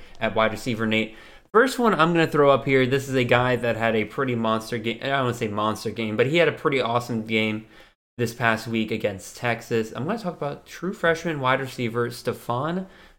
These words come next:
Johnson, wide receiver out of Oklahoma State, not rostered anywhere, literally zero percent. We,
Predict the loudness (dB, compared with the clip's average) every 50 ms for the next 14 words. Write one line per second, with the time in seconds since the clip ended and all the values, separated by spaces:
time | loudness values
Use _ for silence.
0 | _ _ -6 0 0 2 2 0 -2 -4 -4 -4 -4 -4 -6 -8 -12 -14 -14 -12
1 | -12 -6 -2 0 0 0 0 -2 -4 -6 -2 -2 0 0 0 -2 -2 -2 -2 -2
2 | -2 -2 -4 -2 -2 -4 -8 -4 -2 0 0 0 -2 -6 -16 -20 -20 -20 -20 -18
3 | _ 0 2 4 4 4 2 0 0 2 2 2 2 -2 -4 -4 -4 -4 -4 -2
4 | 0 2 2 4 2 2 2 2 0 -2 0 2 4 6 6 4 4 0 -2 -4
5 | -6 -10 0 4 4 6 6 4 2 0 -4 -2 -2 -2 -2 -4 -14 -20 -20 -20
6 | -20 -20 -20 _ _ _ _ _ _ _ _ _ _ _ _ _ _ _ _ -8
7 | -4 0 2 4 4 6 6 6 4 4 2 -4